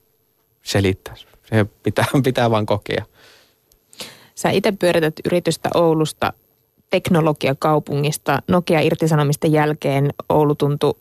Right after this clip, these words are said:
Speaker 2: jotenkin täyttyvän työttömistä I T-osaajista. Mut mikä se kaupungin tilanne on tänä päivänä?
Speaker 1: Ihan hyvä. Että sieltä, kun Nokia, Microsoft ja kaikki alihankkijat käytännössä lopettivat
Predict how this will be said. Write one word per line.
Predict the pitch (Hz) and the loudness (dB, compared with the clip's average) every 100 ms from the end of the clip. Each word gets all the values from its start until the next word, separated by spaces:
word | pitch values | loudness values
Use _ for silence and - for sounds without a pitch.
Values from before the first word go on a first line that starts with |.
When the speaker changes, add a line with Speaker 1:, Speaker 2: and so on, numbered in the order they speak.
| - | -6
Speaker 2:
jotenkin | - 175 165 - 165 - | -2 0 0 -2 -4 -4
täyttyvän | 160 160 156 - 147 151 | 0 0 0 -2 -2 0
työttömistä | 165 151 - 160 170 - | 0 0 -2 -2 -2 -2
I | 175 160 | 0 2
T-osaajista. | 147 156 147 - - 175 165 160 - - - | 2 0 0 -2 -4 -2 0 0 -2 -4 -4
Mut | 185 | 0
mikä | 226 - | 0 2
se | 359 226 - - _ _ _ | 0 -2 -8 -20 _ _ _
kaupungin | 214 180 170 151 151 - | 0 0 2 2 0 -2
tilanne | - 156 139 143 | 0 0 2 0
on | 147 | -2
tänä | 139 - - | -2 -2 -4
päivänä? | - - 208 - _ _ - - _ _ _ _ | -4 -4 -6 -10 _ _ -20 -20 _ _ _ _
Speaker 1:
Ihan | - 143 156 | 0 2 2
hyvä. | 160 160 - - _ _ _ _ - | 2 0 -6 -10 _ _ _ _ -10
Että | - - | -8 -2
sieltä, | 123 117 120 120 _ _ - - - _ _ _ _ | 0 2 2 -2 _ _ -20 -20 -20 _ _ _ _
kun | 120 120 | -2 0
Nokia, | 127 135 127 | 0 2 2
Microsoft | 123 117 123 117 113 - 107 - _ _ - | 2 0 0 0 -2 -2 -4 -6 _ _ -4
ja | 110 | 0
kaikki | 104 104 113 - _ _ - | 0 0 -2 -4 _ _ -4
alihankkijat | 110 107 101 104 - 101 - | 0 2 2 0 -2 -6 -2
käytännössä | 104 101 101 101 | -2 0 0 0
lopettivat | 98 98 - 95 | 0 -2 -2 -4